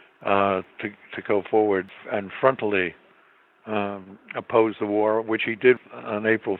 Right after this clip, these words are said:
fourth, as you know, April fourth, nineteen sixty-seven, a year to the, to the day to his death, with his speech at Riverside Church. Uh,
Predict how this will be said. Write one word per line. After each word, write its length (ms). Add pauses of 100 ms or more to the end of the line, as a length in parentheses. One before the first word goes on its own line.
fourth, 320 (760)
as 240
you 80
know, 280
April 320
fourth, 220
nineteen 480
sixty-seven, 640
a 40
year 340 (560)
to 120
the, 460 (120)
to 80
the 140
day 480
to 60
his 180 (100)
death, 300 (640)
with 140
his 140
speech 360
at 80
Riverside 560 (180)
Church. 280 (880)
Uh, 380